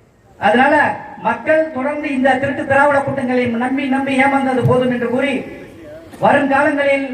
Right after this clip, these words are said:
எப்படி நம்ம வீட்டுல பழைய ஜாமான் செட்லாம் இருந்து எப்படி தூக்கி ஓட்ட ஓட செய்யப்பட்டதை தூக்கி எறிவோமோ, அந்த மாதிரி இந்த கர்மம் முட்ட கண்டறிவை தூக்கி எறிங்க.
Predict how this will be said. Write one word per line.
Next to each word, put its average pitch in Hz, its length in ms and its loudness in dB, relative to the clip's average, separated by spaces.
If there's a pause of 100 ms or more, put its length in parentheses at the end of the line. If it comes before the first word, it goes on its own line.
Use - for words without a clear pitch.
(680)
எப்படி 269 340 0
நம்ம 285 200 2
வீட்டுல 311 340 0
பழைய 269 360 0
ஜாமான் 285 240 -2
செட்லாம் 277 220 -2
இருந்து 269 180 0
எப்படி 269 240 0
தூக்கி 294 300 0 (680)
ஓட்ட 320 260 2
ஓட 285 100 2
செய்யப்பட்டதை 269 560 -2
தூக்கி 285 260 0
எறிவோமோ, 277 300 4
அந்த 277 240 -2
மாதிரி 311 200 -2
இந்த 277 120 -6
கர்மம் 311 420 0
முட்ட - 200 -4
கண்டறிவை 285 520 0
தூக்கி 339 260 -2
எறிங்க. 349 300 0